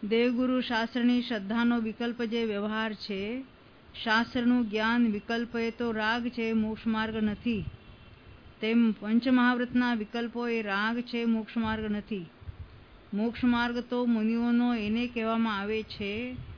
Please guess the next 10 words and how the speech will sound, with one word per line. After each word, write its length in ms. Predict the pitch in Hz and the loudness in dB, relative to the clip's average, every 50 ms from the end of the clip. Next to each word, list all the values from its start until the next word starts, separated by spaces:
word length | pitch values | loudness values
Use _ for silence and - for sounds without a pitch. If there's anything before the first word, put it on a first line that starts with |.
| - - - | -16 -8 -4
કે 100 | 220 226 | -4 -2
જેને 280 | 202 220 233 233 240 233 | 0 2 2 2 2 2
અંતર 420 | 226 214 220 214 - - 254 254 | 2 2 2 2 2 0 -2 -2
સ્વરૂપમાં 680 | 240 - 226 220 226 233 226 - 247 226 208 180 165 165 - - - - - - - - | -4 -4 -2 0 0 0 0 2 0 0 0 -2 -4 -6 -10 -14 -20 -20 -20 -20 -12 -8
પૂર્ણાનંદનો 840 | 226 226 226 226 240 247 254 254 247 247 240 240 247 240 240 247 240 | -4 0 2 4 4 4 4 4 4 4 4 4 4 4 4 4 2
પ્રભુ 320 | 240 226 208 202 202 220 | 0 -2 -4 -4 -4 -2
આત્મા 600 | 233 226 208 196 202 196 - 214 220 226 226 240 | -2 -2 -2 -4 -4 -4 -4 -4 -2 -2 -2 -2
વસ્તુ 540 | 233 220 196 185 - - - - 240 254 269 - | -2 -4 -6 -6 -10 -10 -6 -6 -4 -4 -4 -6
પ્રાપ્ત 380 | - 226 214 208 202 - - - | -6 -4 -4 -4 -4 -6 -10 -12
છે. 280 | 185 - - - 160 | -12 -10 -10 -12 -10